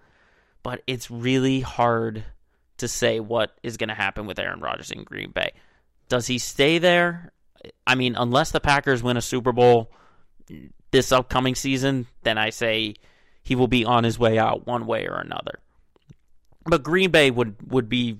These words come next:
really dumb to, to trade a future Hall of Famer. I mean, you'd be fine with letting him walk, kinda similar to, like, Tom Brady. You, you want him to stay, but if you let him walk, that's much better than maybe trading him or something like that.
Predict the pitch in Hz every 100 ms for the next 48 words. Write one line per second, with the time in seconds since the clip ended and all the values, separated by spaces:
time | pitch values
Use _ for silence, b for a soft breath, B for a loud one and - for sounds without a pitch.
0 | 120 123 113 107 - - - - - 85
1 | - - _ 98 - 113 101 - - -
2 | 50 - - 52 - - - 50 - -
3 | 50 - - 104 107 101 98 b b b
4 | b - - _ _ 135 165 185 185 -
5 | 143 147 135 131 127 117 117 120 - 160
6 | - 147 143 131 - 127 123 - 123 123
7 | 117 117 120 120 b b b b 135 160
8 | - 160 139 135 151 156 156 - - 143
9 | 143 131 120 113 - - 120 131 123 127
10 | 123 113 113 113 - 107 - 117 110 -
11 | 104 104 92 92 90 90 95 90 - 92
12 | 90 92 95 - 98 98 92 98 95